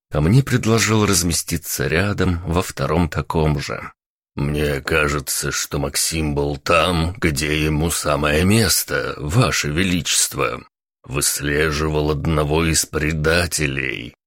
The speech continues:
"Что?" хором спросили у Подбельского мы с императором, после чего Алексей Николаевич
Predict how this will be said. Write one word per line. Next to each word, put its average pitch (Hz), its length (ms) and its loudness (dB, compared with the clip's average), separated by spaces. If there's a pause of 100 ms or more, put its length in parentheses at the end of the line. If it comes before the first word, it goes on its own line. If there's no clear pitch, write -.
(540)
"Что?" - 720 2 (300)
хором 82 720 0
спросили 85 640 0
у 85 80 4
Подбельского 87 760 2
мы 92 200 4
с - 140 2
императором, 80 920 0 (200)
после 87 300 -2
чего 76 440 -2
Алексей 85 380 2
Николаевич 71 960 -2